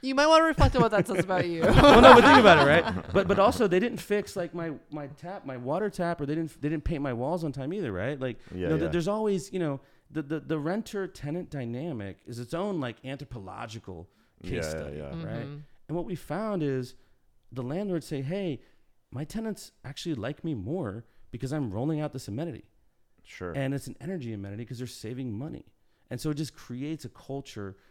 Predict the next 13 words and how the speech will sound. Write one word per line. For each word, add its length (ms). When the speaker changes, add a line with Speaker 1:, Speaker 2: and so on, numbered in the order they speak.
Speaker 2:
within 260
the 60
community. 680
It's 140
something 300
that 300
we 180
didn't, 400
they 160
don't, 160
they 80
didn't 160
anticipate 600